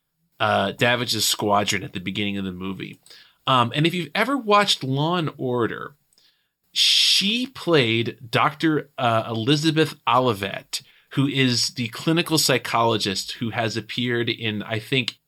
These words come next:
I, I think every single season of Law and Order, um, <laughs> of the original show.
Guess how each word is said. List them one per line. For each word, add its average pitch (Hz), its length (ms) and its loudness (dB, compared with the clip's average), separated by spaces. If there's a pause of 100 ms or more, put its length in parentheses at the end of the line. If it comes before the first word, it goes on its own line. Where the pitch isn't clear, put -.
(140)
I, 127 160 -2
I 127 100 0
think 143 380 -2 (100)
every 131 380 0
single 117 440 2
season 101 640 0 (340)
of 107 200 0
Law 101 280 4
and 92 100 0
Order, 87 420 -6 (500)
um, 98 480 0
<laughs> - 20 -18
of 110 200 0
the 110 160 0
original 104 440 0
show. - 540 -2